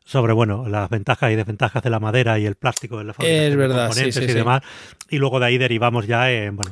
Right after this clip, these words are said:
Speaker 1: en más cosas sobre producción de la, de las que hablamos. En fin, se me había olvidado por un momento, ¿eh? Eh, y mira, mira que lo miré, eh, esta mañana, pero de esta mañana hasta ahora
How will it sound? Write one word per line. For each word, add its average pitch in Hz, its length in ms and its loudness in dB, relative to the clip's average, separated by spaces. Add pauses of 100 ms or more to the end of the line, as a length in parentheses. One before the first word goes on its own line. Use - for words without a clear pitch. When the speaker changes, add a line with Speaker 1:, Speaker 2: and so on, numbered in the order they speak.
Speaker 1:
en 101 300 -10
más 101 280 -6
cosas - 280 0
sobre 107 240 0
producción 101 460 0 (540)
de 135 100 -2
la, 101 300 0
de 101 60 -2
las 101 120 -4
que - 80 -4
hablamos. 101 400 -6 (2250)
En 123 140 4
fin, 143 140 2
se - 120 -2
me 101 80 -2
había 104 140 0
olvidado 151 360 2
por 113 100 0
un 123 60 -2
momento, 120 380 -2
¿eh? 156 80 -8 (100)
Eh, 107 420 -2
y 139 60 -2
mira, 147 240 2
mira 151 160 2
que 214 60 0
lo 208 100 2
miré, 151 360 2
eh, 123 680 -4
esta 127 140 -8
mañana, 143 320 -2
pero 110 420 0
de 113 120 -6
esta 127 120 -4
mañana 139 280 0
hasta - 160 -4
ahora 151 200 -2